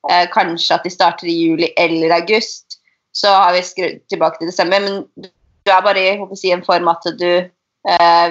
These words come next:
hvis det skal åpne opp, da, at du kan være kanskje klar. Eh, men, eh, det er jo egentlig mer, eh, jeg tenker mer langsiktig, da, for jeg tenker at jeg har lyst til å bli en utøver som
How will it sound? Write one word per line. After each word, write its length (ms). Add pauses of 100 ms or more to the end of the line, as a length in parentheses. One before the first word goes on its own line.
(100)
hvis 240
det 100
skal 240
åpne 460
opp, 140
da, 140 (360)
at 200
du 100
kan 340
være 380 (180)
kanskje 480
klar. 400 (300)
Eh, 440 (760)
men, 400
eh, 120
det 100
er 120
jo 80
egentlig 240
mer, 320 (1040)
eh, 460 (260)
jeg 160
tenker 240
mer 160
langsiktig, 560
da, 80 (260)
for 80
jeg 140
tenker 260
at 140
jeg 80
har 160
lyst 160
til 60
å 40
bli 80
en 160
utøver 480
som 220